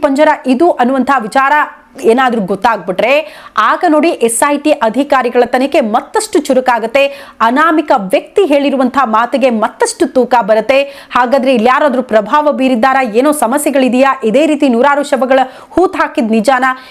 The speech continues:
ಈ ಆಯಾಮದಲ್ಲಿ ಎಸ್ ಐ ಟಿ ಅಧಿಕಾರಿಗಳ ತನಿಖೆ ಚುರುಕಾಗುತ್ತೆ. ಯಾವಾಗಂದ್ರೆ ಗ್ರಾಮ ಪಂಚಾಯಿತಿಯಲ್ಲೂ ಕೂಡ ಈ ಶವವನ್ನ ಹೂತ್ ಹಾಕಿರೋದಕ್ಕೆ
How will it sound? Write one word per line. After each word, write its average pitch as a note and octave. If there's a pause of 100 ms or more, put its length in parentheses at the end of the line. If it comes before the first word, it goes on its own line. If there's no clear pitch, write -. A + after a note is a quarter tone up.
ಈ F#4+
ಆಯಾಮದಲ್ಲಿ C#4+
ಎಸ್ A#3+
ಐ B3
ಟಿ C4
ಅಧಿಕಾರಿಗಳ A#3
ತನಿಖೆ A#3
ಚುರುಕಾಗುತ್ತೆ. A3+
ಯಾವಾಗಂದ್ರೆ A#3
ಗ್ರಾಮ A#3
ಪಂಚಾಯಿತಿಯಲ್ಲೂ A#3
ಕೂಡ D#4+ (400)
ಈ D#4+ (160)
ಶವವನ್ನ C4+ (180)
ಹೂತ್ F#4+
ಹಾಕಿರೋದಕ್ಕೆ B3